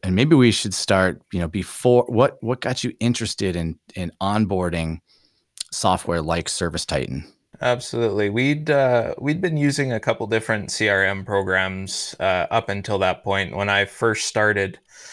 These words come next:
Speaker 2: uh, with the company, we were actually using an H vac program that didn't really have anything in the field. It was very much paperwork orders at that time. Uh, we had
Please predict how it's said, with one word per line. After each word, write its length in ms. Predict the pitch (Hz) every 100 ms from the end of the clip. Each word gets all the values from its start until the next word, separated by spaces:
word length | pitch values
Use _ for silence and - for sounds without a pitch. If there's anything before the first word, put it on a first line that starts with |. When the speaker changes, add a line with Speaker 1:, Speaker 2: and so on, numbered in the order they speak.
| - -
Speaker 2:
uh, 180 | 101 98
with 200 | 95 95
the 100 | 98
company, 480 | 98 104 95 98 92
we 160 | 92 95
were 160 | 95
actually 340 | 92 95 - 98
using 240 | 92 90
an 100 | 90
H 260 | 95 104 -
vac 400 | 95 90 - - - - -
program 600 | 98 92 90 90 92 - - - - _
that 340 | 98 90 85 - 131 127
didn't 240 | 127 127
really 220 | 117 113
have 240 | 104 104 98
anything 380 | 101 101 104 98
in 100 | 90
the 80 |
field. 480 | - - 107 98 95
It 140 | 92 95
was 220 | 90 -
very 200 | 95 92
much 280 | 87 - -
paperwork 560 | 101 85 87 92 92
orders 400 | 95 92 92 92
at 180 | 90 87
that 240 | 90 76
time. 480 | - 95 95 92 98 - - - - - -
Uh, 280 | - 90 90
we 140 | 95 92
had 180 | 92